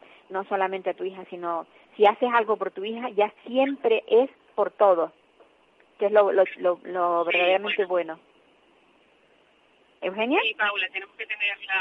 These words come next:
Speaker 2: Sí, te, ¿me
Speaker 1: Pues
Speaker 2: oyes
Speaker 1: estoy
Speaker 2: ahora,
Speaker 1: oyendo,
Speaker 2: Paula?
Speaker 1: te, te estoy oyendo muy mal. No sé dónde estarás situada, pero te oigo
Speaker 2: Bueno.
Speaker 1: muy mal. A ver, ahora,
Speaker 2: Pues
Speaker 1: háblame.
Speaker 2: mira, no, no, eh, sí,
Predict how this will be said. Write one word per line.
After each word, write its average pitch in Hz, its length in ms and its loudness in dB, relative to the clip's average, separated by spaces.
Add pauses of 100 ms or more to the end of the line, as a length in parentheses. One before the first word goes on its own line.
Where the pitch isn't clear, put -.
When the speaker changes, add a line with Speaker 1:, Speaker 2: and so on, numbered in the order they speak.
(920)
Speaker 2:
Sí, - 160 2
te, - 80 -2
¿me 202 440 -8
Speaker 1:
Pues 220 140 0
Speaker 2:
oyes 285 80 0
Speaker 1:
estoy 240 60 8
Speaker 2:
ahora, 285 220 4
Speaker 1:
oyendo, 285 220 4
Speaker 2:
Paula? 226 180 2
Speaker 1:
te, 240 160 4 (260)
te 220 60 0
estoy 226 280 0
oyendo 233 320 0
muy 254 180 -4
mal. 196 360 -2 (360)
No 220 200 0
sé 254 100 4
dónde 254 200 -2
estarás 220 300 -2
situada, 202 460 2
pero 185 220 -2
te 180 120 -6
oigo 185 140 -4
Speaker 2:
Bueno. 233 200 -2
Speaker 1:
muy 233 80 -8
mal. 190 220 -4 (1400)
A 185 80 0
ver, 214 140 2
ahora, 254 260 6
Speaker 2:
Pues 214 40 6
Speaker 1:
háblame. 247 280 4
Speaker 2:
mira, 285 180 0
no, - 40 -12 (120)
no, 185 100 -12
eh, 190 720 -2 (960)
sí, - 180 -6